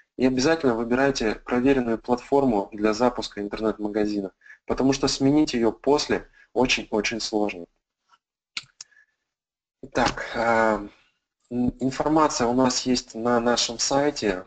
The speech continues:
а, достаточно обширный блог для e-commerce о том, как запускать интернет-магазин,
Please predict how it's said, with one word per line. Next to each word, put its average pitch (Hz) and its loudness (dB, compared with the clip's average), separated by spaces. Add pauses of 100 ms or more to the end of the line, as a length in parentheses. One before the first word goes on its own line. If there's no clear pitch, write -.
а, 101 -4
достаточно 113 0
обширный 120 0
блог 139 2
для 107 0
e-commerce 107 0 (480)
о 107 -6
том, 117 0
как 120 -2
запускать 135 -2
интернет-магазин, 110 -2